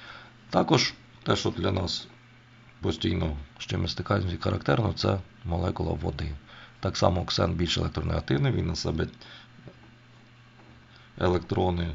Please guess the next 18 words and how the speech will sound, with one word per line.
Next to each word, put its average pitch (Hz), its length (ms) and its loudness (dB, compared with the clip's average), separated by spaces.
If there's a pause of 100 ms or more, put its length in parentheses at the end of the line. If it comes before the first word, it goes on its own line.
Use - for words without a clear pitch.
гідрогену 85 540 0
притягує, 80 720 0 (160)
тому 90 300 -2
оксен 85 380 -2
більш 85 280 -4 (640)
негативно 131 420 4
заряджений, 120 460 2
а 95 80 2
гідроген 98 400 -2
більш 92 280 -4
позитивно 82 460 -2
заряджений. 78 460 -6
Отже, 92 200 -2
виникає 87 640 0 (640)
водневий 90 480 0
зв'язок 92 380 -2
між - 200 -8
ними. 64 240 -6